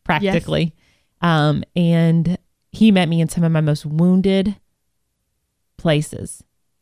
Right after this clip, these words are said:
Speaker 1: Um, and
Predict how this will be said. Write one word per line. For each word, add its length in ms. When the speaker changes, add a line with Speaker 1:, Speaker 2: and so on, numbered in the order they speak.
Speaker 1:
Um, 520
and 600